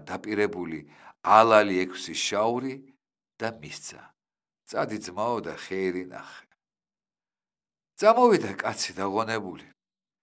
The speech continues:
„სამი წელიწადი ექვს შაურად ვიმსახურე. რა მიუტანო ჩემს ცოლ-შვილს ამ ფულით? რა პასუხი გავცეო?“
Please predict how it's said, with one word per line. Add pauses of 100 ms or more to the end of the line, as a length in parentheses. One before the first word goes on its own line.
(260)
„სამი
წელიწადი
ექვს
შაურად
ვიმსახურე. (540)
რა
მიუტანო
ჩემს
ცოლ-შვილს
ამ
ფულით? (680)
რა
პასუხი
გავცეო?“